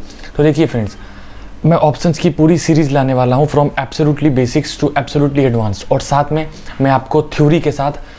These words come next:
practical life market में trade करके भी दिखाऊंगा। और अगर आप ये पूरी series complete करते हैं ना, तो आप series complete करने के बाद एक बहुत बढ़िया options trader बन पाएंगे पक्का।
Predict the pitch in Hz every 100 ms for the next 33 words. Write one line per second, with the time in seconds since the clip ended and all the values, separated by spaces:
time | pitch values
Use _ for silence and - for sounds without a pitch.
0 | - - - 139 120 127 160 135 139 135
1 | 127 117 143 131 131 131 127 131 120 127
2 | 127 123 131 123 135 - - - - 160
3 | 165 160 165 160 170 151 151 170 160 160
4 | 170 160 - 147 156 160 180 - 117 -
5 | 113 135 151 - - - 117 143 147 151
6 | - 127 - 147 165 - 143 135 156 143
7 | 131 131 123 120 131 - 131 120 120 123
8 | 120 120 127 117 - 139 139 - - -
9 | - - 147 156 139 131 120 110 117 123
10 | 117 - 110